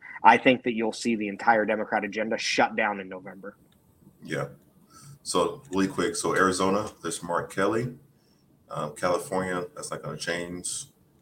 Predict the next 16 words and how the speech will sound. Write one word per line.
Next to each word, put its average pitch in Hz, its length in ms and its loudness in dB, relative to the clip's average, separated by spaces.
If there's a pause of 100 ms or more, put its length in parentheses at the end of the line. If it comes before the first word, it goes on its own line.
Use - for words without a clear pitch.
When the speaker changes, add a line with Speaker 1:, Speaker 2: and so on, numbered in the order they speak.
(140)
Speaker 1:
California 131 400 8
Speaker 2:
Colorado. 123 100 4
Speaker 1:
won't - 120 -8
flip. 123 280 -2
Arizo-, 147 400 4
Arizona's 147 520 0
v-, 113 240 -8 (200)
very 120 320 4
much 110 240 -2
up 107 140 -8
for 110 100 -6
grabs, 98 360 -6
I, 110 200 -2
I 107 80 -2
believe. 104 300 -12 (540)
Um, 107 480 -2